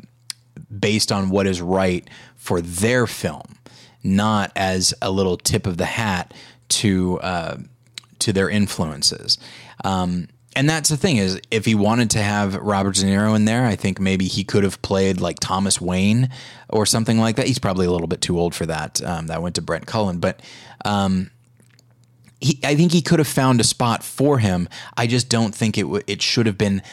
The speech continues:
that part. That part is just, it's a crucial role, Murray Franklin. And it's just something that De Niro is not up to, um, because of his specific skill set and then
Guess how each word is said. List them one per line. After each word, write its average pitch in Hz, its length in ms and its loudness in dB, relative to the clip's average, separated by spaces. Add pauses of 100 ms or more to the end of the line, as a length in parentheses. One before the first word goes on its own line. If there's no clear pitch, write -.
(160)
that 104 500 -4
part. 85 340 -2
That 104 220 -2
part 113 260 -2
is 95 180 -4
just, - 340 0
it's - 220 -6
a 104 80 -2
crucial 143 560 2
role, 139 320 4
Murray 85 240 -2
Franklin. 82 520 -8 (520)
And 98 520 0
it's 98 200 -4
just - 260 0
something 101 380 2
that 98 180 0
De 101 100 -2
Niro 98 300 2
is 92 140 -2
not 92 320 -2
up - 220 -4
to, 82 340 -6 (460)
um, 87 340 0
because 95 400 0
of 85 140 -4
his 92 200 2
specific - 600 0
skill 92 320 0
set 92 420 0
and 92 300 -2
then 92 340 -2